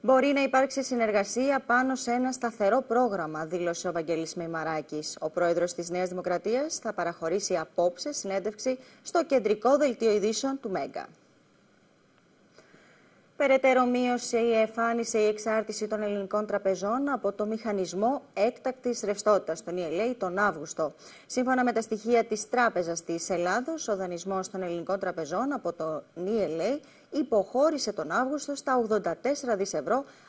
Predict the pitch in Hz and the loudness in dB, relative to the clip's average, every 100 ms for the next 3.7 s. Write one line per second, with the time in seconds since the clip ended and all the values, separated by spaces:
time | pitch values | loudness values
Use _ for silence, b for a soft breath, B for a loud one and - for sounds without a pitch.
0 | B 269 269 254 233 202 208 180 156 247 | B 2 6 6 6 4 0 0 0 0
1 | 262 - 247 247 - 220 233 165 175 156 | 0 0 0 0 -2 2 2 0 -4 -2
2 | 202 269 - 208 233 247 285 - 202 190 | 0 0 0 0 0 -4 -8 -4 -4 0
3 | 180 185 185 180 165 180 156 | 2 0 -2 -4 0 0 -2